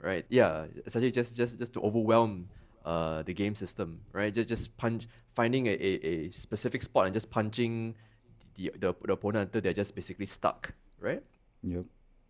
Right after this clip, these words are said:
Speaker 1: So
Speaker 2: Mm-hmm.
Speaker 1: there's a reason why, uh, these things hap-, uh, people do these, <laughs> because it's the easiest way to get what they want.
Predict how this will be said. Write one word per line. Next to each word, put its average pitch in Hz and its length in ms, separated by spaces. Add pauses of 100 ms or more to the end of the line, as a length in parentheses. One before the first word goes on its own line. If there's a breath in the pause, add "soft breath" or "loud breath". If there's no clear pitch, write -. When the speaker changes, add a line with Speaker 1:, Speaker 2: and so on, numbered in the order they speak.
(140)
Speaker 1:
So 170 300
Speaker 2:
Mm-hmm. 90 100 (200)
Speaker 1:
there's 123 340
a 123 80
reason 123 640
why, 90 460 (320)
uh, 76 300 (280)
these 110 300
things 110 320
hap-, 95 320
uh, - 60 (180)
people 123 300
do 110 300
these, 101 560
<laughs> - 100
because 117 580
it's - 200
the - 180
easiest 127 480
way 127 200
to 123 140
get 98 220
what 104 120
they 90 120
want. 85 320